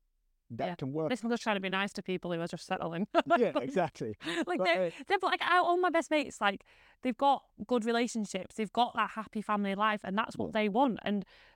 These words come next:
Speaker 2: but they, I mean, they're still out, going out and doing things together and having a good time. Like, I, you know, they, they, it's working for them.
Speaker 1: Yeah.
Speaker 2: But then, like, for example, my best mate Beck, she's obviously, she's not got kids yet. She's potentially thinking about it next year, but then she's almost having that thought of, "Well,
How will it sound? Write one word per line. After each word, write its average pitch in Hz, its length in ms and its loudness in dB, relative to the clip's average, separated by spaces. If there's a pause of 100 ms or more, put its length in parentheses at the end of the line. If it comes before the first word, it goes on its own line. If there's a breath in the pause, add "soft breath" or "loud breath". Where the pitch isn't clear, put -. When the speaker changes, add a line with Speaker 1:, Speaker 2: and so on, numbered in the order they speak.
Speaker 2:
but 247 140 -4
they, 277 220 4
I 294 100 6
mean, 277 160 6
they're 311 140 4
still - 160 -2
out, 226 300 2
going 202 220 2
out 208 200 2
and 196 100 -2
doing 214 180 2
things 202 160 -6
together 190 340 -2
and 175 100 -6
having 190 200 -4
a 180 40 -4
good 180 160 -4
time. 190 260 0
Like, 170 140 -4
I, 180 180 0 (120)
you 208 100 0
know, 170 120 -4
they, 175 160 -8 (640)
they, 185 160 -2 (160)
it's 202 220 -4
working 202 380 0
for - 80 -12
them. 156 220 -6 (160 soft breath)
Speaker 1:
Yeah. 85 260 -8 (260)
Speaker 2:
But 214 160 2
then, 214 320 2 (360 soft breath)
like, 202 220 0
for - 100 -4
example, 214 340 0
my 190 80 -2
best 190 160 -6
mate 190 160 -10
Beck, 185 240 0
she's 214 200 2
obviously, 180 280 -2
she's 208 180 -2
not 196 140 0
got - 120 -6
kids 190 220 -4
yet. 170 220 -2
She's 190 140 -2
potentially 185 420 -2
thinking 165 240 -4
about - 160 0
it - 40 -4
next - 240 -4
year, 208 140 2
but - 140 -8
then 208 140 2
she's 196 140 -2
almost 226 340 4
having 190 200 0
that 185 140 -2
thought 185 220 2
of, 175 80 -6
"Well, 185 140 -2